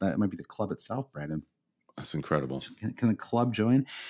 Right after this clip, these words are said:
Speaker 1: In sixth is, uh, Alex Keating. So I guess the, uh, we have a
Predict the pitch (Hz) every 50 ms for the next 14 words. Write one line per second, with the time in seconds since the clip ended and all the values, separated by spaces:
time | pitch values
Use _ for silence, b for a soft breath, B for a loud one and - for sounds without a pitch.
0 | B B - 151 151 147 - - - 180 190 165 - - - - - 139 131 127
1 | 127 123 107 107 - 123 120 120 117 117 117 113 107 - - 117 127 135 135 -
2 | - - - - - 180 165 117 - - - - - - - - 95 - 95 95
3 | - - 104 104 101 101 107 110 95 95